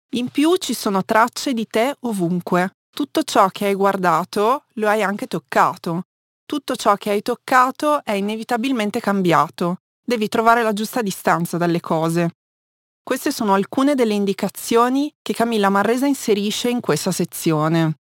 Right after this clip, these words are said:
I suoi riferimenti sono al lavoro del meteorologo e all'imperfezione dei dati raccolti, delle scelte non sempre corrette, dell'inesattezza e al tempo stesso della perfezione dei dati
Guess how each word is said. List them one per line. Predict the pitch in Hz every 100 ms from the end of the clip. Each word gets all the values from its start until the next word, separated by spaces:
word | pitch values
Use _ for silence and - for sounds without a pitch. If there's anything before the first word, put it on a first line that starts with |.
| _
I | -
suoi | - 226
riferimenti | 214 - 233 247 262 294 - 311
sono | - 196
al | 190
lavoro | 202 226 247
del | 226
meteorologo | 202 190 202 180 175 170 190 196 233 285 _ _ _
e | 226
all'imperfezione | 233 240 240 226 247 - - 254 269
dei | 262 247
dati | 165 -
raccolti, | 190 180 - 151 147 165 - 175 185 _ _ -
delle | 208 214
scelte | - 214 226 247 226
non | 196
sempre | - 196 226
corrette, | 180 175 196 180 _ - 165
dell'inesattezza | 185 208 214 214 196 202 - 254 262 - 294 277
e | 226
al | 190
tempo | - 196 -
stesso | 196 - 233 - - 269
della | 196 175
perfezione | 175 196 - 185 - 254 262
dei | 175 170
dati | 160 147 175 - 226